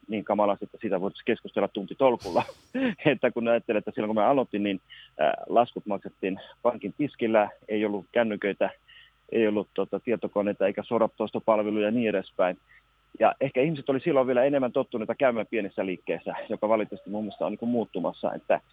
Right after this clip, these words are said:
ihmiset on tottunut marketeihin, johon voi astua sisään sanomatta päivää, hei, huomenta, ja, ja, tota, hiplailla vaatteita tai katsoa vitriinitä,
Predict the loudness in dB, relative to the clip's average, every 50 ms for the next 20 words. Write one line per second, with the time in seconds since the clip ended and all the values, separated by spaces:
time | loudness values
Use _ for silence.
0 | _ _ _ -8 -8 -6 -2 -2 0 0 0 -2 0 -2 -2 2 2 2 2 2
1 | -2 -8 -4 -2 0 0 0 -2 -4 -6 -8 -10 -16 _ _ _ -8 -6 -2 2
2 | 4 4 4 2 0 -4 -10 -6 -6 -4 0 2 0 0 0 -6 _ -2 0 0
3 | 0 0 -2 -4 -4 -2 2 2 2 2 2 2 2 2 2 0 -2 -4 -2 -2
4 | 0 0 0 0 -2 -2 -2 -2 -2 -2 -6 -16 -16 -16 -16 -18 -20 _ _ -8
5 | -2 2 4 4 4 4 2 -2 -4 -2 -2 -2 -2 0 2 2 4 2 2 -4
6 | -10 -14 -14 -12 -12 -12 -12 -6 -4 -4 -2 2 4 4 4 4 4 4 2 2
7 | 2 _ -4 -4 -4 -4 -4 -4 -4 -4 -2 -4 -4 -2 -2 -2 -2 -2 -4 -6
8 | -6 -6 -6 -6 -6